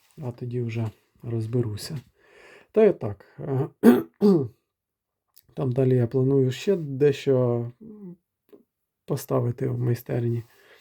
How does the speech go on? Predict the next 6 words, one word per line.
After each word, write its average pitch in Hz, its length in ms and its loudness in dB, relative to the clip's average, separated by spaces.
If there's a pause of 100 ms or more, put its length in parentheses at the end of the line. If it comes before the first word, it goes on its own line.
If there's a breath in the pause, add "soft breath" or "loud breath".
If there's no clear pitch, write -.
(720 soft breath)
І 156 180 -4
поступово 131 720 0
буду, 120 480 0 (680 soft breath)
буду 123 200 -4
навчатися 123 680 -4
і, 131 280 -6